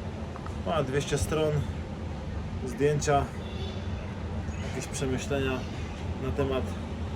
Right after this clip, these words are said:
Afryki. Zobaczymy, dam znać, jak poczytam, a teraz zbieram się, idę do pobliskiego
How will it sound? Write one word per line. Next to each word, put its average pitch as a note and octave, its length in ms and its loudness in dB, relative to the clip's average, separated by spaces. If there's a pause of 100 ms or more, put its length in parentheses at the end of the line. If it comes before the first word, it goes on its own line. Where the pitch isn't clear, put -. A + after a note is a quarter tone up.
(1040)
Afryki. F#3 400 4 (260)
Zobaczymy, D#3 380 4
dam F3+ 140 6
znać, D#3+ 140 6
jak D3 80 6
poczytam, D3+ 400 4 (580)
a D3+ 40 4
teraz D#3 220 6
zbieram D3 300 8
się, C#3+ 180 8
idę C3+ 200 8
do B2 180 4 (1040)
pobliskiego C3 640 6